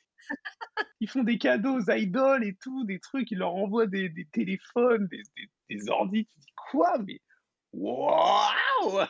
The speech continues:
Speaker 2: <laughs> » C'est impressionnant, moi, je trouve
Speaker 1: Waouh.
Speaker 2: ça super impressionnant.
Speaker 1: C'est une collègue coréenne ?
Speaker 2: C'est, c'est une collègue française.
Speaker 1: Française ?
Speaker 2: Ouais, ouais.
Speaker 1: Ok. Faudrait que tu me donnes ses co-, coordonnées pour que je l'invite.
Speaker 2: <laughs>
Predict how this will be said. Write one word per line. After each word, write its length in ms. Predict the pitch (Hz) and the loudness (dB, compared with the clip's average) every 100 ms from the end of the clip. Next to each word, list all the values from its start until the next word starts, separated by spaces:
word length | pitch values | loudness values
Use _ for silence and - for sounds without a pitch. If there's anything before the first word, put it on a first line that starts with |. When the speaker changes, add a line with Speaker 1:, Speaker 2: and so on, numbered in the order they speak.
| - | -2
Speaker 2:
<laughs> » 180 | 220 - | -4 -4
C'est 220 | - 147 | -8 -8
impressionnant, 600 | 165 185 180 - 185 - | -6 -6 -8 -4 -2 0
moi, 120 | - | 0
je 60 | 170 | -2
trouve 140 | 170 - | -4 -6
Speaker 1:
Waouh. 120 | 135 | -10
Speaker 2:
ça 80 | - | -12
super 320 | 196 196 175 | -18 -8 -6
impressionnant. 640 | 135 123 120 160 147 113 - _ - | -6 -8 -14 -10 -12 -12 -16 _ -12
Speaker 1:
C'est 260 | - 254 | -4 -2
une 100 | 233 | -2
collègue 260 | 240 233 226 | 2 2 4
coréenne ? 340 | 233 226 277 427 | 2 4 2 0
Speaker 2:
C'est, 480 | - - 220 214 202 - | -10 -8 -6 -4 -6 -8
c'est 260 | - 226 | -10 -8
une 140 | 220 214 | -8 -4
collègue 300 | 240 277 - | -2 -4 -6
française. 420 | 254 262 277 185 170 - _ _ | -10 -6 -6 -6 -10 -16 _ _
Speaker 1:
Française ? 460 | 247 269 392 214 - - | -4 0 0 -2 -12 -6
Speaker 2:
Ouais, 220 | 233 208 | -2 -2
ouais. 100 | 165 - - - - _ | -4 -8 -20 -20 -20 _
Speaker 1:
Ok. 240 | 208 - 175 - _ | -2 -2 -10 -12 _
Faudrait 180 | - 240 | 6 6
que 120 | 277 | 6
tu 140 | 277 277 | 0 0
me 80 | 254 | 4
donnes 160 | 262 | 4
ses 280 | 262 247 247 | 4 4 4
co-, 180 | 294 254 | 4 4
coordonnées 460 | 240 233 233 254 | 4 6 4 4
pour 120 | 254 214 | 2 4
que 120 | 208 | 2
je 80 | - | 2
l'invite. 260 | 214 247 - | 2 2 2
Speaker 2:
<laughs> 960 | 254 - - 466 427 349 - 330 - | 2 2 2 -2 -4 -6 -6 -8 -8